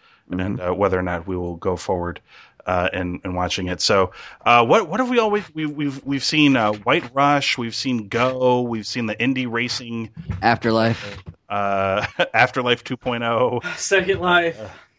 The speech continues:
Speaker 2: uh, there was that Pretty Ugly People movie, which you guys barely watched or <laughs> reviewed. Uh, and
Speaker 1: Rightfully
Speaker 3: You,
Speaker 1: so.
Speaker 3: hey, did you watch it? If you watch it, then you'll understand why.
Speaker 2: Oh, I did not watch it, no.
Speaker 3: Yeah, there's not, it's pretty hollow.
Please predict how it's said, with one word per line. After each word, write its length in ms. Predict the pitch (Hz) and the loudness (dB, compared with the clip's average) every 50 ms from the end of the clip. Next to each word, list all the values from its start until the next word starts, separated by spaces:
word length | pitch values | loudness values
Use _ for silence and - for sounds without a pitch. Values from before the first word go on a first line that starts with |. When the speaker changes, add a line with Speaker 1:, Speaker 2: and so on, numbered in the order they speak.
| _ _ _ _ _ _ _ _ _ _ _ _ _ _ _ _ _ | _ _ _ _ _ _ _ _ _ _ _ _ _ _ _ _ _
Speaker 2:
uh, 520 | - 101 107 107 104 104 104 104 104 104 104 | -2 0 2 2 2 2 2 2 2 2 2
there 120 | 120 127 | 2 2
was 160 | 131 127 113 | 2 2 2
that 280 | 127 123 117 110 98 - | 2 2 2 2 0 -4
Pretty 260 | - - 156 139 131 | -4 -2 0 2 2
Ugly 240 | 131 131 123 127 113 | 2 2 2 0 -2
People 320 | - - 135 123 - 139 | -2 -4 -6 -4 -4 -2
movie, 240 | 131 127 123 123 131 | -2 -2 -2 -2 -4
which 180 | 127 120 - - | -4 -4 -6 -4
you 60 | 123 | -2
guys 240 | 120 123 123 110 107 | 0 0 0 0 0
barely 320 | 107 127 120 123 123 123 | 0 0 0 0 0 -2
watched 400 | 117 113 117 117 117 - - - - | -2 -2 -2 -2 -2 -4 -6 -6 -4
or 140 | 120 123 117 | -4 -4 -2
<laughs> 0 | |
reviewed. 920 | 117 117 113 113 123 117 - _ _ - 151 151 156 139 156 131 143 135 120 _ - - - - - - - - 147 - - - | -4 -4 -6 -6 -10 -14 -16 _ _ -4 -2 0 0 0 0 -2 -4 -6 -12 _ -14 -14 -14 -14 -14 -12 -8 -6 -6 -6 -2 0
Uh, 760 | 123 117 110 110 110 113 110 110 110 107 107 107 107 107 107 - | 2 2 4 4 4 2 2 2 2 2 2 2 2 0 0 0
and 100 | 120 127 | 0 2
Speaker 1:
Rightfully 340 | 120 123 113 - 110 107 101 123 | 2 2 2 0 -2 -4 -2 0
Speaker 3:
You, 140 | 208 269 | 0 0
Speaker 1:
so. 120 | - - - | 0 -2 -2
Speaker 3:
hey, 240 | 151 160 190 196 180 | 0 2 2 2 2
did 200 | - 160 151 135 | 0 -4 -6 -6
you 140 | 151 170 175 | -4 -4 -4
watch 300 | 185 185 190 196 190 - | -2 -2 -4 -4 -4 -6
it? 260 | 226 214 208 - _ _ - | -6 -6 -8 -8 _ _ -16
If 180 | 156 135 127 139 | -16 -14 -12 -12
you 100 | 147 156 | -8 -4
watch 300 | 180 202 214 208 - 160 | -2 -2 -2 -2 -4 -6
it, 120 | 139 135 | -8 -6
then 140 | 139 131 131 | -8 -8 -6
you'll 140 | 135 135 139 | -6 -6 -6
understand 560 | 139 127 127 - - 156 151 139 131 117 110 | -6 -8 -10 -8 -6 -6 -6 -6 -6 -8 -6
why. 400 | 110 117 113 107 92 90 95 - - | -6 -6 -6 -6 -6 -8 -10 -4 2
Speaker 2:
Oh, 100 | 143 131 | 4 6
I 100 | 123 123 | 6 6
did 140 | 127 127 120 | 4 2 -2
not 200 | 113 104 101 92 | -2 -2 -2 -4
watch 260 | 98 95 90 - - | -6 -6 -8 -10 -14
it, 100 | 87 - | -16 -18
no. 220 | 87 87 82 82 - - | -18 -18 -18 -18 -14 -10
Speaker 3:
Yeah, 240 | 135 135 113 95 98 - _ _ | -6 -6 -6 -6 -8 -14 _ _
there's 240 | 135 139 147 147 151 | -8 -8 -6 -8 -6
not, 340 | 156 160 156 151 143 - - | -2 0 0 0 0 -2 -4
it's 160 | 143 156 - | -6 -6 -6
pretty 260 | - - - 180 156 | -4 -2 -2 -2 0
hollow. 500 | 135 120 113 110 98 78 73 78 87 - | 0 0 0 0 0 -2 -6 -10 -12 -16